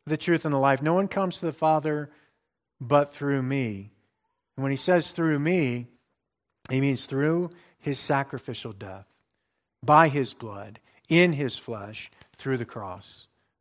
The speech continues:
just a-, just as it says in these verses.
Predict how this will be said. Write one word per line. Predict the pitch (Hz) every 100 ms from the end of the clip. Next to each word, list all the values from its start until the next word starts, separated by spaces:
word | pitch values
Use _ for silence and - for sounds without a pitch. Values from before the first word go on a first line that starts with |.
| _
just | - 123 151
a-, | 139 -
just | 117 135 131
as | 143
it | 139
says | - 131 123
in | 123
these | 117
verses. | 107 107 - 101 98 -